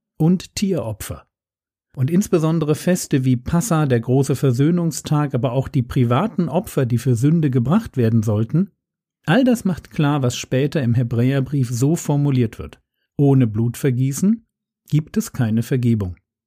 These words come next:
Natürlich war es den Israeliten klar, dass, noch ein Zitat aus dem Hebräerbrief,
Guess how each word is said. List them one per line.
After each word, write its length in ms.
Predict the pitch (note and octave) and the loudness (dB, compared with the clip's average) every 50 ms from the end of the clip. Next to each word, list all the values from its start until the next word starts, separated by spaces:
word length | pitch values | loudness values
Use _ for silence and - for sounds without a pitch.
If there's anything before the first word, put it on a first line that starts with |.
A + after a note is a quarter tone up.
| _ _ _ _ _ _ _ _ - | _ _ _ _ _ _ _ _ -2
Natürlich 540 | D#3 C3+ - - G#3 A#3+ B3+ A#3 G#3+ - C#3+ | -2 -2 0 2 2 2 4 2 2 2 2
war 160 | C3+ C3 C#3 | 2 2 2
es 120 | C#3 C3+ | 2 0
den 160 | - - C#3 | 0 -2 -2
Israeliten 680 | C#3 D3+ B2+ - D#3+ C3+ C3 B2+ C3 C3+ C3+ C#3 B2 B2 | 0 -2 -4 -2 0 2 2 2 2 0 0 0 -2 -2
klar, 360 | - - D3+ C#3+ C#3+ D3 C#3+ B2+ | -2 -2 0 0 2 2 2 2
dass, 380 | A2+ B2 C3 D3+ - - - C3+ - | 2 2 0 0 -2 -6 -12 -12 -6
noch 180 | - C3+ C3 B2 | -2 -2 0 2
ein 120 | C#3 B2+ | 0 0
Zitat 420 | - - B2+ A#2+ C#3 C#3 C3+ C3 C3+ | 0 -2 -2 0 0 0 0 0 0
aus 120 | B2 - | -4 -4
dem 160 | - C#3 A#2 | 0 0 2
Hebräerbrief, 840 | A2+ B2+ A2 A#2 A2+ A#2+ C3 C#3 C#3+ C3+ C#3+ C3+ C#3 D3+ D3+ - - | 2 2 0 2 2 2 2 2 0 0 0 0 0 0 -2 -6 -12